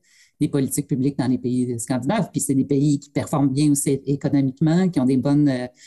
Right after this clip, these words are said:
euh, des bonnes, euh, des bons résultats scolaires aussi, là, dans, dans les différentes enquêtes qui sont faites. Mais tout n'est pas rose partout. Aussi, il y a aussi des problèmes, euh,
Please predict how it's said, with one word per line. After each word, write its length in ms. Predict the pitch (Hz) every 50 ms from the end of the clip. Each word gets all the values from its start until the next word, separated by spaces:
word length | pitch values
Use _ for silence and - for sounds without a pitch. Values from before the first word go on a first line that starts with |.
| - - - _ _ _ - 139
euh, 880 | 123 123 123 123 120 120 - - - - - - - - 87 - - - - - - - - - - - - _ -
des 160 | - 135 123
bonnes, 280 | 117 139 139 143 143 131
euh, 180 | 127 127 127 123 127 - - - - - - - _ _ _ _ _ _ _ _ _ _ _ _ _ _ _ _ _ _ _ _ _ -
des 120 | 147 143
bons 160 | 139 147 143 139
résultats 540 | 143 151 165 156 - 165 139 - 165 151
scolaires 440 | 160 - - 135 135 139 143 143 147
aussi, 400 | 143 131 127 - - - - 165 170 160 139
là, 160 | - 127 131 123
dans, 100 | 127 123
dans 260 | 123 123 127 127 - -
les 160 | - - -
différentes 440 | - - - - 131 127 135 143 -
enquêtes 320 | 139 127 123 - 139 135 -
qui 100 | - -
sont 200 | - 139 123 -
faites. 220 | - - - - _ _ _ _ - - - - -
Mais 380 | 175 175 180 185 208 190 156 - - - - - -
tout 100 | - 170
n'est 100 | 160 147
pas 120 | 139 151 139
rose 240 | 127 135 151 156
partout. 440 | - 147 - - - - 202 214 214 - - - - - - _ _ -
Aussi, 380 | 156 156 147 - - - 165
il 60 | 156
y 40 | 151 151
a 40 |
aussi 240 | 151 147 - - 190
des 80 | 151 151
problèmes, 560 | - - 147 143 135 147 147 151 151 147 143
euh, 500 | 123 123 123 127 123 - - - - -